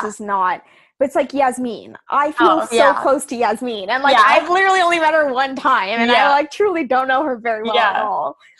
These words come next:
Speaker 1: But I just admire her so
Speaker 2: Dude,
Speaker 1: much, and I
Speaker 2: dude.
Speaker 1: think she's incredible, and I would just
Speaker 2: Yeah.
Speaker 1: love to be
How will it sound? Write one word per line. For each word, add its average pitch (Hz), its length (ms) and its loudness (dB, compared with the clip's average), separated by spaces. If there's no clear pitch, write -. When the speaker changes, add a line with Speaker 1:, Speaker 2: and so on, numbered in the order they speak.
Speaker 1:
But 302 100 2
I 294 120 2
just 381 220 -4
admire 311 540 -2
her 269 80 -4
so 277 340 -4
Speaker 2:
Dude, 254 40 -8
Speaker 1:
much, 233 520 0
and 240 120 0
I 226 60 4
Speaker 2:
dude. 220 80 0
Speaker 1:
think 311 160 -8
she's 269 180 -12
incredible, 269 560 -4
and 226 200 -4
I 240 80 -4
would 247 100 -10
just 240 140 -12
Speaker 2:
Yeah. 196 140 0
Speaker 1:
love 233 240 0
to 226 80 -20
be 220 260 -16